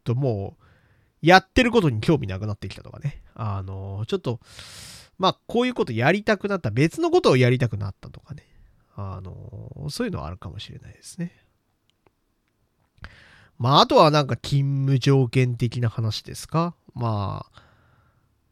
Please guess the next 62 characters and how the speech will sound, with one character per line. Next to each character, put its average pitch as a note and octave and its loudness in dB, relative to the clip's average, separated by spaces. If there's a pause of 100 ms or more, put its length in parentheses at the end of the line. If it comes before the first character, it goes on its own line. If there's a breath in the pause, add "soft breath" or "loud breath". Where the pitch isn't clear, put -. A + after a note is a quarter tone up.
(180)
勤 E3 2
務 F3 6
地 C#3+ 0
と - -10
か - -16
も G2+ -16
そ G#2 -12
う - -18
だ - -18
ろ - -20
う G#2+ -18
し - -12
ね。 F3+ -4
そ - -4
れ A2+ 0
こ G2 -8
そ、 B2 -12
そ - -8
れ D#3+ -2
は C#3+ 0
あ A#2+ -4
の、 G#2 -6
前 G2+ -2
回 F2 -6
ぐ F2 -8
ら C2+ -8
い - -12
に - -18
少 - -14
し - -14
話 - -14
を - -18
し - -16
ま - -20
し - -16
た - -18
け - -18
ど - -18
も、 - -16
な - -14
ん - -20
か - -20
勤 G2 -8
務 G2 -8
地 E2+ -10
が、 G#2 -4
っ - -18 (500)
て A2+ -4
い G#2+ 0
う、 G#2 -2
ま B2 0
あ、 G2 -2
制 C3 0
約 B2+ 0
が D3 2
あ - 4
っ D#3 -4
て - -2
み C3 -4
た G2 -6
い D2+ -10
な C2 -16